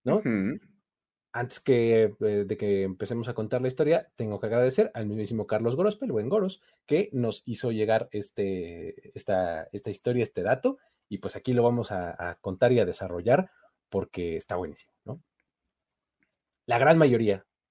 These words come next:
Speaker 1: sabe que Bill Belichick está persiguiendo la marca de más victorias en la historia.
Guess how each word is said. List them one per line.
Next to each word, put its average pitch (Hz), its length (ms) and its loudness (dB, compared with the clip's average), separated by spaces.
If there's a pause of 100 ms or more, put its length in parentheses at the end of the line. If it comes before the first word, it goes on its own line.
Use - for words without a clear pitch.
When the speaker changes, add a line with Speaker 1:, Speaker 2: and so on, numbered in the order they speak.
(400)
Speaker 1:
sabe 131 260 6
que 131 100 4
Bill 117 160 2
Belichick 113 340 -2
está 110 200 0
persiguiendo 107 500 0
la 101 100 2
marca 104 340 0
de 101 100 0
más 131 360 2
victorias 139 720 6
en 95 140 -6
la 78 80 -6
historia. - 500 -14